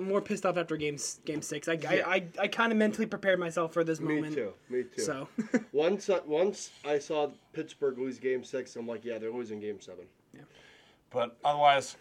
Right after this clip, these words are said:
Speaker 3: keep an eye on social media. I know we should talk Steve Dangle a lot, but I mean,
Speaker 2: So.
Speaker 3: love you, Steve Dangle.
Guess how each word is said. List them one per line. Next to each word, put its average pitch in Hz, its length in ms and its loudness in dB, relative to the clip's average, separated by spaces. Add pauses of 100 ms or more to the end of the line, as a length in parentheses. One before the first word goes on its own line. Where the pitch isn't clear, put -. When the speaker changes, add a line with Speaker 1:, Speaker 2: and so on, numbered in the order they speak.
Speaker 3:
keep 143 160 -10
an 156 60 -2
eye 147 120 4
on 135 60 0
social - 320 -4
media. 117 500 0 (200)
I - 60 -4
know 135 100 2
we 135 100 0
should 123 220 -8
talk 117 240 2 (100)
Steve 120 260 -10
Dangle 104 280 0
a - 20 0
lot, 98 280 4
but 104 100 -8
I 101 60 -4
mean, 98 80 -4
Speaker 2:
So. 107 240 -10 (840)
Speaker 3:
love 139 200 2
you, 151 60 -8
Steve 139 240 2
Dangle. 131 440 6